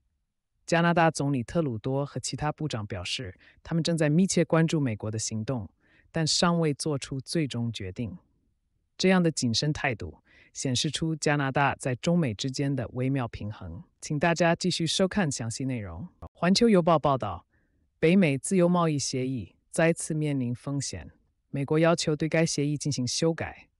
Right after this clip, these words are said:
认为中国正在利用U S M C A绕过关税进入美国市场。无论是特朗普还是拜登当选总统，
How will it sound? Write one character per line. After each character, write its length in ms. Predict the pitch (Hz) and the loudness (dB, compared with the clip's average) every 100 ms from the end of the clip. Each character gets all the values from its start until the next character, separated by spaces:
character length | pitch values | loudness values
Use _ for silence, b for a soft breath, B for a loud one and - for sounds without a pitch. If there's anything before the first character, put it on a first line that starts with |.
| _ _ | _ _
认 200 | - 165 | -6 -2
为 180 | 156 147 | 0 -2
中 260 | - 208 220 | 0 0 2
国 160 | 170 | 2
正 180 | 156 170 | 2 0
在 140 | 156 | 0
利 160 | 147 156 | 0 0
用 180 | 147 127 127 | -2 -2 -2
U 160 | 156 | 0
S 340 | 160 156 - - | 2 0 -2 -8
M 180 | 143 143 | -4 -4
C 280 | - 151 139 | -4 -4 -2
A 280 | 131 131 - | -2 -4 -8
绕 240 | 147 139 | -4 -4
过 180 | 131 135 | -4 -8
关 260 | - 151 156 | -2 0 0
税 320 | - 107 - _ | -2 -6 -8 _
进 160 | 127 | -8
入 120 | 123 | -6
美 160 | 113 90 | -6 -8
国 120 | 113 | -10
市 220 | 110 - | -8 -8
场。 260 | 113 - - _ _ _ _ _ _ _ | -10 -12 -18 _ _ _ _ _ _ _
无 120 | - 180 | -2 2
论 160 | 262 | 4
是 160 | - 208 | 2 0
特 200 | - 196 | 0 2
朗 200 | 160 165 | 2 0
普 160 | - | -4
还 140 | 113 139 | -8 -6
是 100 | 139 | -4
拜 220 | - 143 | 0 0
登 180 | 147 147 | 0 -2
当 180 | 147 151 | -2 -2
选 220 | 120 113 | -4 -6
总 180 | 117 127 | -4 -6
统， 280 | - 90 | -8 -14